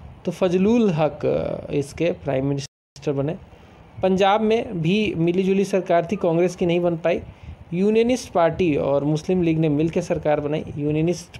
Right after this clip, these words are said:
party और मुस्लिम लीग ने मिल के सरकार बनाई और इसके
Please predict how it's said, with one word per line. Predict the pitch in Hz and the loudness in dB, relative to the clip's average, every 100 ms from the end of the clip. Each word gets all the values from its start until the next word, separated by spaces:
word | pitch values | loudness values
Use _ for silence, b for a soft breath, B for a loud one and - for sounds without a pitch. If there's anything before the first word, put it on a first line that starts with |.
| - | -4
party | 143 139 156 135 160 B B B B B | -2 0 0 -2 -4 B B B B B
और | 160 156 151 | -2 0 0
मुस्लिम | 165 160 214 | -2 0 2
लीग | 196 180 | 2 2
ने | 160 160 - - | 2 0 -4 -6
मिल | 151 165 185 | -2 0 0
के | 185 | -2
सरकार | 180 151 147 | -2 0 0
बनाई | 139 139 143 160 | 0 0 0 0
और | 147 | 0
इसके | 143 - 156 | -2 -2 -4